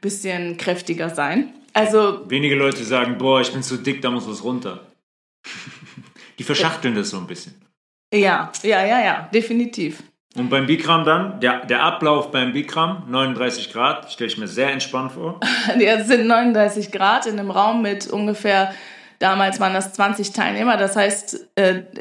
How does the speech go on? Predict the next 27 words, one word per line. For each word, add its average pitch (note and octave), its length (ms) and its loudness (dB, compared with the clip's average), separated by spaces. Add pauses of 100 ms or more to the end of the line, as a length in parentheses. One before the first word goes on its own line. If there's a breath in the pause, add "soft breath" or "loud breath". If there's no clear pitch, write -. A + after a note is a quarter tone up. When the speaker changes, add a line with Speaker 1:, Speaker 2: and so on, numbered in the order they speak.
Speaker 1:
es G3 200 2
bleibt G3+ 260 4
auch G#3+ 80 0
nicht A3+ 200 2
bei G#3 100 2
neununddreißig G#3 600 0
Grad, G#3+ 280 0
es G3 200 -4
wird G#3 360 0 (240)
während G#3 340 2
den G3 120 2
neunzig G#3 360 0
Minuten G3+ 640 0 (400 loud breath)
wärmer A3+ 600 4
und G#3 140 2
die G#3+ 60 2
Luftfeuchtigkeit A3 920 0
ist G#3 140 -2
eigentlich G#3 580 -2
unerträglich. G#3 840 -2
Man G#3 180 0
liegt A#3 380 -4
so C#4 180 -2
nah A#3 240 2
beieinander, G3 720 -2 (300 loud breath)
dass G#3 180 2
man G3+ 360 -2